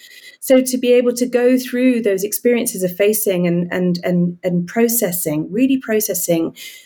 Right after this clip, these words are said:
grief, stress, all of those things you've just, just described,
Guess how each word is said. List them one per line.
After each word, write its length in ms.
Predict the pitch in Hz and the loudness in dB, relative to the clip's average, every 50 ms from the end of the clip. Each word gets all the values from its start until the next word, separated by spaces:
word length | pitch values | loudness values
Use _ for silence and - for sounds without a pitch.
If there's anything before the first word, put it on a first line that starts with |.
| _ _ _ | _ _ _
grief, 500 | _ - 190 180 180 180 175 175 - - - | _ -2 -2 0 0 0 -2 -6 -8 -10 -8
stress, 500 | - - - 196 175 165 160 156 - - | -8 -4 -2 0 0 0 -2 -4 -8 -4
all 160 | - 233 247 | 0 0 2
of 80 | 240 | 2
those 180 | 226 208 185 175 | 2 0 0 0
things 220 | 214 196 180 180 | -2 -4 -4 -4
you've 100 | - 175 | -4 -4
just, 240 | 175 175 - - _ _ - | -2 -2 -2 -4 _ _ -6
just 240 | - 180 175 - - | -4 -2 -2 -2 -4
described, 560 | - 175 - - - 180 170 156 160 - - | -4 -6 -4 -2 -2 0 0 0 -2 -4 -8